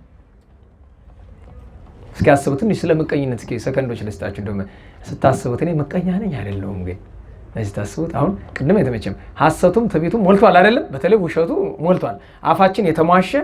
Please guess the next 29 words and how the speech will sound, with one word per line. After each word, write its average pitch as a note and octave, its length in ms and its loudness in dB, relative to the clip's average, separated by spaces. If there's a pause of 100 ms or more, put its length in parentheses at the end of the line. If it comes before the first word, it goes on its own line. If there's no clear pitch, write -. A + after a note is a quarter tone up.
(840)
በ-፣ - 160 2 (120)
በውሸት F#3 380 6
ነው። G2 140 -10 (120)
አሁንም C#3 320 0 (140)
እንደዛ D3+ 320 0
ነው C3 120 -2
ያለ። G#2+ 180 -6 (280)
እንደምታውቁት E3 680 2 (460)
ሕፃን F#3+ 320 4
ሲወለድ F3+ 520 4 (920)
ም-፣ C3 200 -4
ም-፣ A#2+ 220 -4
ማቅመስም G3 460 4
ይባላል F3 340 6
አይደለም? G#3 300 4 (680)
እ? F#3 120 6 (1120)
የለም D#3+ 240 0
እንዴ? C#3+ 140 -4 (200)
ሴቶች D3+ 360 -8
ነው። B2+ 120 -8 (640)
ምንድን F#3 180 4
ነው G#3+ 80 8
የሚያቀምሱት? F#3 500 4 (1120)
ደስታ C3+ 240 -2
ቅቤ D3+ 220 2
ነው። F3 120 -6 (680)
አቤት G#2+ 260 -6
አቤት A#2 220 -10
መድኃኒዓለም። A2+ 500 -12